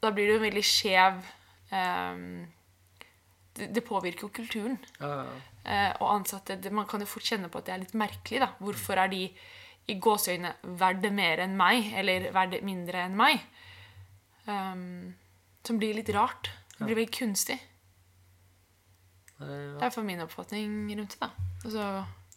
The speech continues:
Speaker 1: kan det jo være i situasjoner hvor det faktisk fungerer også.
Speaker 2: Absolutt, eh, og det var vel, eh, jeg vet ikke hvor vanlig man prøver, altså det kanskje er i store selskaper, så vet jeg man,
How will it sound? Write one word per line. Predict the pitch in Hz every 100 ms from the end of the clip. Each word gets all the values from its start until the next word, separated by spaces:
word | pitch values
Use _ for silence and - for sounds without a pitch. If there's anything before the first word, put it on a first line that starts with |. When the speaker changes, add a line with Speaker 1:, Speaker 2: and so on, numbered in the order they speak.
| _ _ _ _
Speaker 1:
kan | - 214
det | 254
jo |
være | 240 190
i | 202
situasjoner | 208 196 196 185 170
hvor | 180
det | -
faktisk | 185 185 - -
fungerer | 185 170 170 226
også. | - - - _ - - - - _ 156
Speaker 2:
Absolutt, | 151 160 160 156
eh, | 147 139 139 139
og |
det | 135
var | 135 123
vel, | 127 123
eh, | 123 120
jeg | 120
vet | 123
ikke | 120 127
hvor | 160 143
vanlig | 123 104 110 110
man | 113 110
prøver, | - 110 107
altså | 110 110
det | 113
kanskje | 110 113 151
er | 107 107
i | 113
store | - 120 113
selskaper, | 123 - 110 127
så | 147
vet | 139 113
jeg |
man, | 110